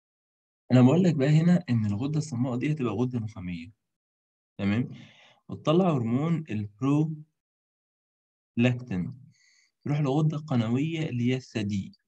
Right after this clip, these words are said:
عشان تطلع سائل اللي هو اللبن الأم. أهمية السائل س، هل ليه دور في عملية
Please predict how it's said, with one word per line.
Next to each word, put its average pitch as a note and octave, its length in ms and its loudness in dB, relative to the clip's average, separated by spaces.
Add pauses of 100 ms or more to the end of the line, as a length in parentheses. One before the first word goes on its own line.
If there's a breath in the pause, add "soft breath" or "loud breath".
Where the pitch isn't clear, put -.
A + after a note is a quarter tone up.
(200)
عشان A#2 240 -6
تطلع C#3 440 -2
سائل D#3 600 -2
اللي A2 200 -2
هو C3 280 -2
اللبن D3 840 -2 (800)
الأم. F#2+ 440 -6 (1160 soft breath)
أهمية C3 300 4
السائل C3+ 420 -4
س، - 140 -10 (580)
هل F#3 200 4
ليه E3+ 140 0
دور D3+ 300 2
في - 80 -6
عملية A2 360 0